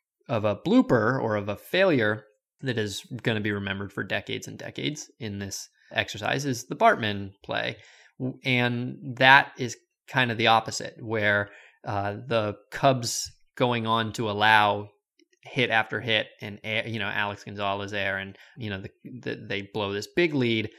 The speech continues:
where it can't all be tied to the one single play in the stands,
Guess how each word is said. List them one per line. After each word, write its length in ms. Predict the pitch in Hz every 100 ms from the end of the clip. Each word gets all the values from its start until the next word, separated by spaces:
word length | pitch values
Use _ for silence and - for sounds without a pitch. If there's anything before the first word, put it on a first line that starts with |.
| -
where 180 | 120 113
it 140 | 110 -
can't 240 | 139 127 -
all 180 | 120
be 160 | 110 113 -
tied 480 | - 143 139 135
to 240 | - 110 101 - -
the 140 | 113
one 480 | 110 113 110 120 117
single 340 | - 120 107
play 280 | 101 117 104
in 80 | 101
the 60 | 98
stands, 580 | - 226 185 120 113